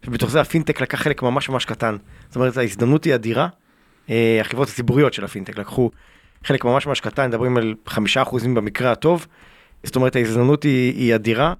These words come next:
ולכן אני חושב שבאמת, אה, זה צריך להיות חלק, אה, משמעותי מהתיק שלכם. כמו שאמרנו, יש אזורים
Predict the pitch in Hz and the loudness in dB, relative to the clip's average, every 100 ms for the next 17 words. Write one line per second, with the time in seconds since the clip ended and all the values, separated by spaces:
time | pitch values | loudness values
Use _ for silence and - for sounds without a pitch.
0 | - 117 - 139 127 - 135 123 117 117 | -6 -4 0 0 2 0 0 0 2 2
1 | 135 - 120 113 113 - _ _ _ _ | 0 0 2 2 0 -4 _ _ _ _
2 | _ 107 110 - 131 - 135 123 - - | _ -8 -4 0 0 2 -2 -2 -2 -2
3 | 131 127 - 113 104 127 117 110 110 110 | 0 0 2 2 2 2 4 2 2 2
4 | 110 107 110 - 160 - 190 - 208 214 | 2 0 -2 -2 -2 2 2 2 0 0
5 | - - - - - 143 160 214 214 151 | -8 -20 -20 -20 -8 -2 2 4 4 4
6 | 131 123 117 123 131 | 4 2 0 2 2